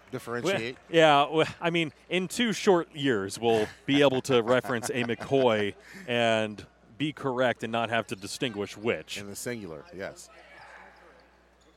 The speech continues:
Speaker 2: Jack Miller, another wide open three. That one too short. Cuck going up for the board, nearly comes away with it. Carnish ends up slipping out of bounds, gets it back into Herb. Herb ahead to Hilbert. Svoboda?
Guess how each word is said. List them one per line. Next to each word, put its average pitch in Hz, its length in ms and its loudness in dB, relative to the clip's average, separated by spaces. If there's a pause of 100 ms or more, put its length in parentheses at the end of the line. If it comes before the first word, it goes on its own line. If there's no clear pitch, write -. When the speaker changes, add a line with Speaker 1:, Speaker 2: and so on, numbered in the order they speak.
(440)
Speaker 2:
Jack 101 300 -4
Miller, 104 380 0 (160)
another 123 320 2
wide 123 260 4
open 120 260 2
three. 120 320 0
That 135 180 2
one 131 100 -4
too 131 240 -4
short. 135 400 0
Cuck 180 220 2
going 143 240 4
up 143 120 6
for 147 100 -2
the 135 60 2
board, 135 240 2
nearly 196 280 2
comes 147 220 0
away 127 220 4
with 135 140 0
it. 165 120 0
Carnish 170 480 2 (680)
ends 143 140 2
up 139 100 4
slipping 170 400 0
out 147 140 6
of 127 60 2
bounds, 147 380 2 (240)
gets 202 220 2
it 156 100 -2
back 156 260 4
into 131 340 0
Herb. 147 380 4
Herb 147 380 4 (600)
ahead 120 260 -2
to 143 100 0
Hilbert. 143 440 2 (1800)
Svoboda? 110 480 -4